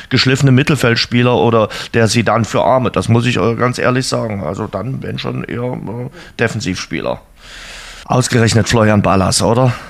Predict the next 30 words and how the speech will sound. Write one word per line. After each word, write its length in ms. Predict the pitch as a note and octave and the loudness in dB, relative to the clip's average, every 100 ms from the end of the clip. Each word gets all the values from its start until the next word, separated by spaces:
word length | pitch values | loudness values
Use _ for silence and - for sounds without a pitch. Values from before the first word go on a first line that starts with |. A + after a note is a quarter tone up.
| - - | -20 -4
Klar, 200 | A#2 A#2 | 0 2
sein 180 | A2 G2 | 2 2
Job 220 | B2 - | 2 2
als 160 | G2+ - | 0 2
Fußballspieler 680 | A#2+ - B2+ - A#2+ A2+ | -2 0 0 2 2 4
ist 140 | - A2 | 2 2
es, 300 | A#2 - - | 2 2 2
äh, 100 | A2 | 2
für 180 | - G#2 | 2 2
sein 280 | G2+ A2+ | 2 2
Team, 320 | - B2 A#2 A#2 | 2 4 4 4
äh, 420 | A2 G#2+ G#2+ G#2 - | 4 4 4 0 -2
die 60 | A2+ | 0
Arbeit 320 | - G#2+ A2+ | 2 2 0
zu 100 | - | 0
machen 320 | G#2 A2+ C3+ | 0 2 0
und 380 | B2+ - G#2 F2 - _ - - | 0 0 0 -2 -10 _ -16 -10
dass 220 | G2 - | -6 -2
man 160 | G#2 | 0
sich 180 | G2+ G#2+ | 0 0
natürlich 400 | G#2+ - G#2 A2 | 0 0 0 -2
über 180 | - F#2+ | 0 0
den 140 | G2 F#2 | 0 0
Tor 200 | A2 A2 | 2 2
in 80 | |
der 80 | G2 | 2
Nachspielzeit 580 | F2 F2+ - G#2 G2 F#2 | 0 0 -2 -2 -2 0
auch 100 | D#2+ | -2
entsprechend 460 | E2+ - - G2 F#2+ | -2 -2 -4 -4 -4
freut, 260 | B1+ F2 | -2 -2